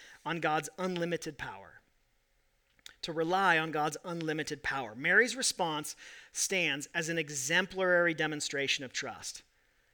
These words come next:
She wholeheartedly embraced God at his word and had faith that he was going to fulfill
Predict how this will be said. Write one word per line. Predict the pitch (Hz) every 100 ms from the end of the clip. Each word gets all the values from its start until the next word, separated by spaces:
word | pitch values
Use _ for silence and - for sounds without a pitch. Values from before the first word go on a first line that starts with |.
| _ _ _
She | - 165
wholeheartedly | 151 - 185 214 240 233 226 208 196 185 -
embraced | 160 147 156 170 190 -
God | 156 156 165
at | 151 156
his | 165 151
word | 143 131 120 185 - _ - -
and | 156
had | 165
faith | - - 208 175 139
that | - 143
he | 156
was | 156
going | - 143 151
to | 156
fulfill | 170 196 180 139 120 127